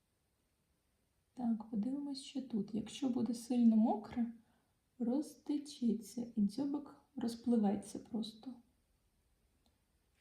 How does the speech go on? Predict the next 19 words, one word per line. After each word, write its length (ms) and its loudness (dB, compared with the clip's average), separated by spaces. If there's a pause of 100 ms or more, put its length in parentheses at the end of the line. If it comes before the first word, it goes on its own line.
(180)
Ні, 140 4
в 40 6
мене 260 4
не 140 6
сильно 420 2
мокре, 380 4 (140)
значить 460 -6
вже 100 -10
підсох. 680 -6 (140)
Супер. 500 -12 (880)
Око 340 4
поки 280 -6
що 140 -2
не 180 10
малюю, 520 10
бачу, 360 -2
що 220 -6
ще 280 -2
мокре. 540 2